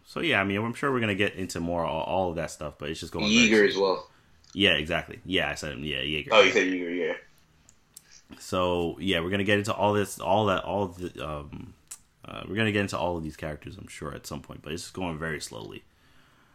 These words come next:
Speaker 1: Uh, similar to Rebel season one, um, where Rebel season one, I was like, "Why am I watching this?"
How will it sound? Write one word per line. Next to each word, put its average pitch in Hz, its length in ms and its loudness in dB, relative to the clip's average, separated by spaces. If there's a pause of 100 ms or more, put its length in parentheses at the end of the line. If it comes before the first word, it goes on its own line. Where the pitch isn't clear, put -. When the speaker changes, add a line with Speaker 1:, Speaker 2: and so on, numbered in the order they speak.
(160)
Speaker 1:
Uh, 85 280 4
similar 170 300 0
to 160 80 4
Rebel 113 320 6
season 107 360 2
one, 107 300 4 (600)
um, 82 600 0
where 82 200 -4
Rebel 87 280 -2
season 85 300 -4
one, 85 120 -2
I 78 80 -6
was 73 100 -10
like, 69 100 -10
"Why 78 200 -6
am 73 100 -8
I 69 60 -10
watching 57 360 -14
this?" - 140 -20